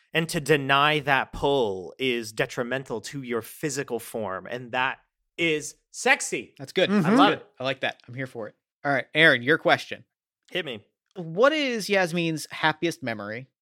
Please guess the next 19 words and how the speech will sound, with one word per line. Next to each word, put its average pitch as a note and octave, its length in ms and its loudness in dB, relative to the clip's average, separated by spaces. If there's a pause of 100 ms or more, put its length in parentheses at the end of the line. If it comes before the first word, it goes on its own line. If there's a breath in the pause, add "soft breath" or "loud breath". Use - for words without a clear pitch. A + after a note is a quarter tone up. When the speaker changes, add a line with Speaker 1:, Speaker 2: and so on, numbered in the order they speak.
(140)
Speaker 2:
and E3 200 -2
what F#3 140 0
about G3 220 2
it F#3+ 80 -6
makes F3+ 240 -4
it F#3+ 100 -4
stay F#3+ 200 -4
with F#3 160 -2
her E3 100 0
throughout E3 320 -2
the F3 80 -6
years? E3 380 -8 (420)
Speaker 1:
Yasmin's C3 840 -2
happiest - 800 -6
memory F#2+ 600 -8 (180)
was G#2+ 720 -2
the A#2 600 -6
second - 640 -2
crew F#2+ 480 -8